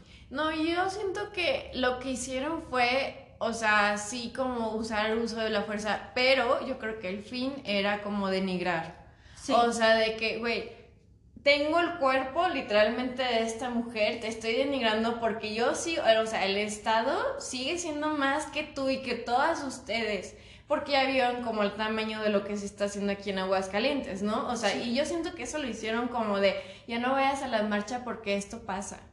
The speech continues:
Speaker 1: Y
Speaker 2: Sí,
Speaker 1: como
Speaker 2: claro.
Speaker 1: de bajar todo.
Speaker 2: Fue asustarnos totalmente y fue una especie de retar, este, el movimiento feminista de una forma de decir, "Mira lo que no puedes hacer, a ver si
Speaker 1: Ujú.
Speaker 2: muy cabrona". O sea,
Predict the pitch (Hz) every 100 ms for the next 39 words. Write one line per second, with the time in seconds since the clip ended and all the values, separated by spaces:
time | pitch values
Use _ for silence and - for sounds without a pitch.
0 | - - - 262 349 233 262 226 226 220
1 | 202 202 233 214 214 - 214 226 202 156
2 | - - - - 339 359 - - 330 320
3 | 359 392 294 254 269 262 254 254 277 277
4 | 190 277 277 330 - - 294 294 302 302
5 | - - - - 254 247 226 214 233 240
6 | 262 - - 233 220 220 - 214 - 240
7 | 233 240 240 254 254 302 302 226 220 226
8 | 254 254 247 233 233 240 233 233 233 208
9 | 208 214 214 - - - 247 262 302 294
10 | 233 214 214 208 226 214 233 233 196 -
11 | 190 196 190 196 185 190 196 196 220 240
12 | - - 214